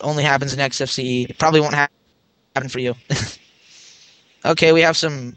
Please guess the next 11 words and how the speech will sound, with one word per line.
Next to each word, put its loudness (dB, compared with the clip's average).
more 0
bitches 0
with -6
a 2
cell, 2
with -2
a -6
cell 4
phone -2
taking 0
pictures. 0